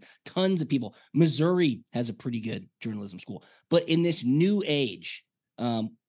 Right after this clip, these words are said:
digital broadcasting, podcasting, sports analysis, I would put Georgia at the top.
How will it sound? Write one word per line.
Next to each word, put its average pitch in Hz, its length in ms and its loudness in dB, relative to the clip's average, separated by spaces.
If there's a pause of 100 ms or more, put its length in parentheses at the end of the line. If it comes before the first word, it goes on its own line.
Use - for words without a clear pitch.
(100)
digital 135 360 0
broadcasting, 123 840 -4
podcasting, 117 1040 -8 (300)
sports - 800 -2 (180)
analysis, 127 1040 -4 (920)
I 151 120 2
would 185 160 2
put 156 180 2
Georgia 123 440 -2 (120)
at 110 140 -14
the 101 80 -18
top. - 320 -14